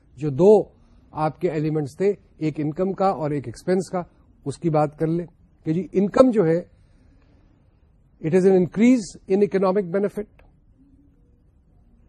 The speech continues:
It has occurred during the accounting period for which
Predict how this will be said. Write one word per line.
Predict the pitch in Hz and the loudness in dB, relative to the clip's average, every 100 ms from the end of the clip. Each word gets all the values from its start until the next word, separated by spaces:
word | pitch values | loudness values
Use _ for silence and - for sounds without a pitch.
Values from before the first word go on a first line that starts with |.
| - | 2
It | 208 - 135 | 4 4 0
has | 190 214 233 170 - | 6 8 6 2 -4
occurred | 175 175 220 226 196 | -4 -2 0 0 -2
during | 151 113 104 180 226 269 269 | -6 -8 0 4 4 4 4
the | 254 247 | 4 2
accounting | 208 202 214 226 214 - | 2 0 -2 -4 -8 -6
period | 208 214 220 233 233 | -6 -4 -2 0 -2
for | 175 202 190 | -4 -6 -6
which | 147 196 | -2 -4